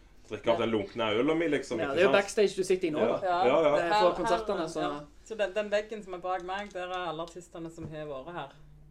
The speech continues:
Speaker 3: eh, til nå. Det er artistveggen vår som vi skal fylle helt opp om en stund.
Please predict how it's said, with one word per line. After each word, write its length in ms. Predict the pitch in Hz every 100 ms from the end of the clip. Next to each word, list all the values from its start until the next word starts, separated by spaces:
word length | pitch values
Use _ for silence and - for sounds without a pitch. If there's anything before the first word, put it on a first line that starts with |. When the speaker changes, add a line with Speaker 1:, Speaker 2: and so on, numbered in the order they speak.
| 156
Speaker 3:
eh, 140 | 151 147
til 120 | 143
nå. 160 | 139 165 - - - - - - - - -
Det 80 |
er 800 | 143 127 123 147 147 135 127 107 143 - -
artistveggen 560 | 160 - 170 - 160 160
vår 120 | 147 147
som 140 | 147
vi 40 | 139
skal 180 | - -
fylle 240 | 143 139
helt 260 | 147 147 151
opp 200 | - -
om 80 | -
en 60 | 143
stund. 160 | -